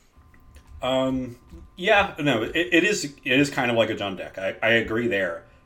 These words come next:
But to me, when I'm thinking a metagame that's a lot of Inverter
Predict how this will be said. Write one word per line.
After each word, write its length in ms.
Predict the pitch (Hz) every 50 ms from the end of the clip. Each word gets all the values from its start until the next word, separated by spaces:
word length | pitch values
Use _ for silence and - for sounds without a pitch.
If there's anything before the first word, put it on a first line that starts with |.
| _ -
But 160 | 127 127 123
to 80 | - 123
me, 440 | 127 147 180 220 202 185 - - - - _ _ _ _ _ _
when 140 | - 120 120
I'm 140 | 139 185 180
thinking 320 | - 226 208 - 180 160
a 100 | 143 -
metagame 440 | 120 123 123 120 120 120 123 120 113
that's 160 | 110 101 -
a 40 | - 104
lot 260 | 101 104 104 107 107
of 240 | 104 95 92 - - _ -
Inverter 720 | 117 101 95 92 101 104 104 110 117 120 120 123 135 135 -